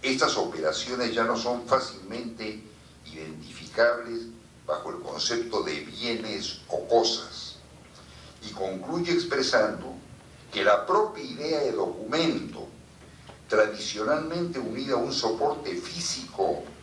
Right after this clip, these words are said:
como el papel o el cartón, encuentra escollos para ser aplicada. El trabajo consta de seis partes, cada una de ellas dividida en capítulos, los mismos que se han escrito con sólidas bases jurídicas,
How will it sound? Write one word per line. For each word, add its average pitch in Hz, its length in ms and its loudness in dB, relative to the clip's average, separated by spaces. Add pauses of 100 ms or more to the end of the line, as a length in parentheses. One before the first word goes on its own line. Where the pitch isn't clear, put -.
(140)
como 80 240 0
el 85 120 0
papel - 840 0
o 78 100 4
el 78 160 2
cartón, 175 720 2 (680)
encuentra 107 560 -2
escollos - 680 2
para - 260 2
ser 117 200 2
aplicada. 117 480 4 (760)
El 131 160 4
trabajo 185 600 4
consta 160 420 2
de - 100 0
seis 135 280 -4
partes, - 680 0 (760)
cada 139 280 6
una 139 380 0
de 117 260 0
ellas 131 320 2
dividida 120 380 -8
en 113 120 -6
capítulos, - 840 0 (540)
los - 200 0
mismos - 380 -2
que - 100 -2
se 117 160 2
han 113 80 6
escrito 131 420 -2
con - 300 0
sólidas 143 720 4
bases - 300 2
jurídicas, - 920 -10